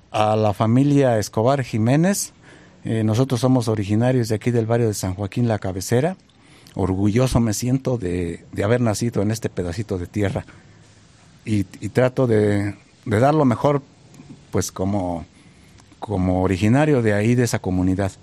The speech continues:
Este, al llenar mi cédula de inscripción, siempre me siento orgulloso de poner, este, barrio de San Joaquín La Cabecera, Ixtlahuaca, Estado de México. Entonces, un saludo para mi familia, para mis padres ya no están conmigo,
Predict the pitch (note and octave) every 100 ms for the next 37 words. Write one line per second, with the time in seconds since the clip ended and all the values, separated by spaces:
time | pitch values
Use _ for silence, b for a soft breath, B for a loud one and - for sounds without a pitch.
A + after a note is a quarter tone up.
0 | B B B B B - G2 - A#2+ A2+
1 | G#2+ A2+ B2+ D3+ D3 A#2+ A#2 C3 C#3 A2
2 | G2+ F#2+ G#2 - B2 C3 C3 A#2+ B2+ B2+
3 | A2+ G2 F2+ B2 B2 G#2 G2 A#2 C#3+ D#3+
4 | C#3 G2+ - F#2+ C3+ D#3+ D#3 B B B
5 | B - F#2 G#2+ A2+ C#3+ B2 G#2 G2 F#2+
6 | G2 C3 A2+ G2 F#2+ - D#3 E3+ E3 C3
7 | G2 G#2+ G#2+ C3 D3 C#3 C3+ G#2 F#2+ A#2
8 | A#2 G#2 F2+ F#2 - - - B B B
9 | B B - B2 A#2+ A2 D3+ C3+ C3 D3
10 | C3 - G#2 G2 F#2+ F#2 G2 A#2 D#3 F3
11 | F3 D#3 B2 A#2+ G#2+ F#2 B B B B
12 | A2 G#2+ - D3 D3 D3 C#3 B2+ C3+ B2
13 | G#2+ A#2 G#2+ F2+